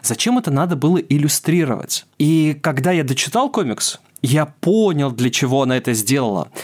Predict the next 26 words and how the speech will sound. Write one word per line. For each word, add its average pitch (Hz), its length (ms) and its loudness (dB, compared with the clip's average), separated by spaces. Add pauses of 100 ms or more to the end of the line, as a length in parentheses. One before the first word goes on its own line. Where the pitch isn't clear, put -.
Потому 135 320 0
что - 160 -2
она 127 160 0
добавила 135 500 0
ещё 113 520 0
одно 113 400 2
новое 110 560 0
измерение. 104 880 0
Это 113 240 -2
измерение 117 1120 0
цвета, 139 640 -2 (100)
это 123 240 -2
измерение 117 1160 0
изображения. 123 960 -2
И 139 100 2
вот 160 220 0
этот 185 280 -4
появляющийся 165 840 0
объём, 135 760 0
эта 131 200 -2
внезапность 123 680 0
цвета, 139 560 -2
его - 140 -2
вспышки, - 600 -2
гораздо 185 640 0
лучше 165 560 0